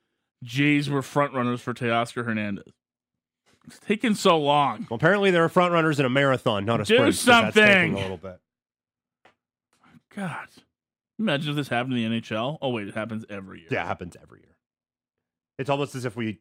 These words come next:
Speaker 2: overhype these things maybe a bit too much.
Speaker 1: We probably do. We
Speaker 2: Yeah.
Speaker 1: really, I mean, let's be honest, we could have planned better.
Speaker 2: <laughs>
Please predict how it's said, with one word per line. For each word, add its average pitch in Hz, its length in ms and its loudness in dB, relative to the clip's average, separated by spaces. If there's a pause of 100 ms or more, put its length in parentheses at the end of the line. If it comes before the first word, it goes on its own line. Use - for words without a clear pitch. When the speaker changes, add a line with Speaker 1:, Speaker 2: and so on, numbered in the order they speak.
(120)
Speaker 2:
overhype 110 460 -6
these 101 180 -10
things 92 280 -10
maybe 95 180 -10
a 90 40 -12
bit 82 180 -16
too 98 100 -12
much. 82 160 -12
Speaker 1:
We 247 120 0
probably 185 440 4
do. 127 400 0
We 135 100 -2
Speaker 2:
Yeah. 131 80 0
Speaker 1:
really, 139 360 0 (240)
I 117 60 -8
mean, 107 320 -4 (1040)
let's - 160 -14
be 104 140 -12
honest, 107 340 -6
we 101 80 -12
could 101 180 -14
have - 180 -16
planned 95 500 -12 (1300)
better. 92 380 -12 (400)
Speaker 2:
<laughs> - 400 -4